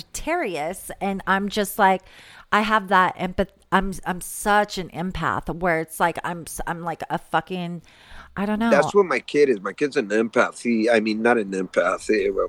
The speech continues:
Speaker 2: maybe, but he's a Sag. So he's,
Speaker 1: Yeah.
Speaker 2: like, right between, um, uh, you know,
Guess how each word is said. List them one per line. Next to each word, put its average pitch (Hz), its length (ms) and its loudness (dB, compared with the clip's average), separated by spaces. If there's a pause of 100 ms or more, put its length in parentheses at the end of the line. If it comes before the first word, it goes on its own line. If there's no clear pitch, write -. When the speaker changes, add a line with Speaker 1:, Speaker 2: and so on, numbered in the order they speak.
Speaker 2:
maybe, 98 380 -8 (360)
but 110 120 8
he's 135 160 6
a 117 60 2
Sag. 123 400 4 (240)
So - 160 0
he's, 107 80 8
Speaker 1:
Yeah. 139 120 4
Speaker 2:
like, 113 200 6
right 107 160 6
between, 101 600 0
um, 101 220 2
uh, 98 240 2
you 101 180 2
know, 90 360 -4